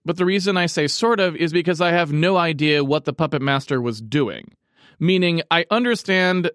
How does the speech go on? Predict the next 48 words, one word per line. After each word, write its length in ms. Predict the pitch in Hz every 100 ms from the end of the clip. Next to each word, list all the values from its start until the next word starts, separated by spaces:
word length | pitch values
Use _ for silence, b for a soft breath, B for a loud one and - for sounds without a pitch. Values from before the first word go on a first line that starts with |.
| -
or 160 | 165
think 300 | 147 - 233
I 140 | 170 147
understand 600 | 135 131 - 117 120 131
that 120 | 135
the 100 | 143
movie 440 | 139 160 170 160 147
wants 340 | 139 143 -
me 140 | 151
to 120 | 135 143
believe 400 | 139 127 123 120
that 120 | 127
the 80 | 123
puppet 380 | - 165 160 147
master 560 | 139 131 143 135 131
is 160 | 139 127
sort 180 | 143 135
of 140 | 123
a 60 | 123
virtual 480 | 117 139 - 147 135
entity 440 | 131 123 135 131
existing 600 | 131 120 117 135 - 131
in 160 | 123 127
some 240 | - 151
network 460 | 147 143 127 123 - B B B -
which 260 | 135 143 -
somehow 680 | - 185 185 170 165 160
connects 420 | 156 156 147 139 -
to 120 | 143
the 80 | 135
cybernetic 580 | 139 135 135 131 127
implants 460 | 135 131 135 131 131
that 140 | 127
people 240 | 147 139 123
have 200 | 127 123
in 80 | 117
their 120 | 107
heads. 440 | 104 151 143 139 - B B B
And 240 | 143 139 131
one 160 | 175
of 140 | 214 175
the 80 | 175
things 320 | 170 160 147
that 100 | 147
this 140 | 143
puppet 260 | 160 139 139
master 340 | 131 127 123
did 440 | 120 160 151 151